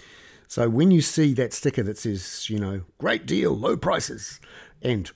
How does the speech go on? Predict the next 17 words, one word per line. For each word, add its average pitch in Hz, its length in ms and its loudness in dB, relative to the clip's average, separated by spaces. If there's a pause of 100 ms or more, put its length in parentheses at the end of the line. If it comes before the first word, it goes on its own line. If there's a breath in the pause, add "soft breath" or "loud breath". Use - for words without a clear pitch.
(140)
forty 220 200 0
percent 180 280 2
off," - 380 -6 (180)
just - 240 -6
remember, 107 580 0
um, 104 260 -6
the 113 60 -10
same 113 280 -2
price, 104 560 -6 (400 loud breath)
the 107 60 -8
same 135 240 4
product 120 500 -2
price 104 240 -4
somewhere 104 300 -2
else 101 260 -8
will 101 160 -4
be 95 260 -4